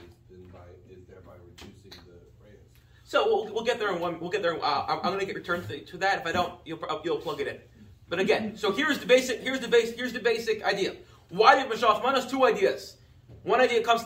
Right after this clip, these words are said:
Speaker 2: from the Trumas Hadeshin. It's just a way to give food to someone. The other idea is, no,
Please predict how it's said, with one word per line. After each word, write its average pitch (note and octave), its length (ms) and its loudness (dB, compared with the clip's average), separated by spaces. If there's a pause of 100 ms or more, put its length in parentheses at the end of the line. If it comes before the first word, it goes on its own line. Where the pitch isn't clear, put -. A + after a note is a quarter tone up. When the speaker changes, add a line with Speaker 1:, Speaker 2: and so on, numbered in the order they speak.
(120)
Speaker 2:
from F3 180 -2
the D#3+ 60 -12
Trumas G3+ 280 -6
Hadeshin. A#3+ 420 0 (140)
It's - 120 -4
just E4 120 -4
a C4+ 60 0
way D4 140 2
to C#4+ 60 -6
give C4 220 -10 (180)
food D4 180 -8
to - 60 -14
someone. G#3 320 -4 (560)
The F3 100 4
other C#4 140 8
idea A#3+ 220 6
is, A#3 120 0
no, D#4 300 0